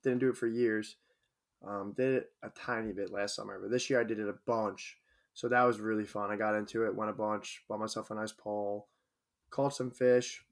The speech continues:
It was cool getting back into something that I love to do.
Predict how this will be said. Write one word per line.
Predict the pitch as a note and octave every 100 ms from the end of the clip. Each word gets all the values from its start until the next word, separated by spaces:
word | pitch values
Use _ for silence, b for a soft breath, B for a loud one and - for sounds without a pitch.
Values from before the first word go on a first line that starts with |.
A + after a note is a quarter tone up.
| _ _ _ _ _ _ _ _ -
It | C#3
was | C3+
cool | D3+ C#3+
getting | C3 B2+
back | B2 A#2+
into | A#2
something | A2 A#2 G#2+ G#2
that | G2+ F#2+
I | G2
love | G#2+ F#2
to | G2+
do. | G#2+ G#2+